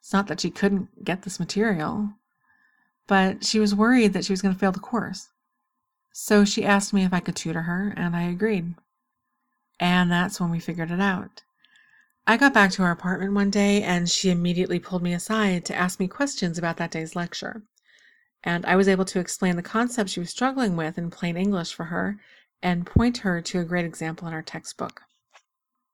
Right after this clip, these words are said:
She was shocked. I had just gotten in the door after a long day of classes and work, so how the hell had I found time to read the textbook already? But that was it. The professor set up the course like this. We would attend his lecture,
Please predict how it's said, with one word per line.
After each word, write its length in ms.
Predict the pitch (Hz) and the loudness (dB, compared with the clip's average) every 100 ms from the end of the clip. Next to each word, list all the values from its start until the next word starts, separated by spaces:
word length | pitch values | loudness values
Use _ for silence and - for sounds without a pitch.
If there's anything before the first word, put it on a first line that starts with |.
| _ | _
She 160 | - 233 | -2 2
was 100 | 220 | 4
shocked. 540 | - 240 185 - _ - _ _ _ | 4 4 4 0 _ -20 _ _ _
I 60 | - | 0
had 180 | 196 190 | 2 4
just 220 | 208 208 | 2 4
gotten 220 | 240 202 | 4 4
in 100 | 208 | 6
the 80 | 202 | 4
door 320 | 175 170 170 | 4 0 0
after 320 | 170 170 - | 0 -4 -4
a 80 | 175 | -2
long 220 | 175 180 | 0 2
day 120 | 180 180 | 2 0
of 100 | 180 | -2
classes 460 | 175 165 170 175 | 2 2 0 -4
and 160 | 175 175 | -4 -2
work, 300 | 180 202 - - - - _ | -4 -6 -12 -20 -20 -20 _
so 480 | - - 180 175 175 | -6 2 4 4 0
how 240 | - 220 | 2 2
the 100 | 233 | 4
hell 160 | 233 220 | 2 2
had 140 | 202 | 4
I 140 | 196 | 2
found 260 | 196 180 175 | 2 -2 -2
time 260 | - 175 170 | -2 -4 -2
to 80 | |
read 180 | 170 175 | -4 -4
the 60 | 180 | -4
textbook 460 | 247 240 - 185 | -4 -8 -8 -4
already? 480 | 170 165 185 202 208 _ _ _ - | -4 -4 -6 -8 -10 _ _ _ -12
But 120 | 190 | -4
that 120 | 180 | -2
was 140 | 180 | 0
it. 240 | 202 190 - _ _ - - - - _ | 2 0 -2 _ _ -20 -20 -20 -20 _
The 80 | 220 | -4
professor 400 | 220 277 269 262 | 4 4 4 0
set 240 | - 226 | 4 4
up 80 | 220 | 4
the 80 | 196 | 0
course 340 | - 196 185 | 2 2 2
like 200 | 180 170 | -2 -2
this. 420 | 165 165 190 - - - | -4 -6 -8 -14 -18 -2
We 220 | 196 196 | 2 4
would 240 | 185 185 | 4 4
attend 320 | - 185 202 | 2 0 2
his 120 | 226 208 | 4 2
lecture, 420 | 160 - - | -2 -4 -10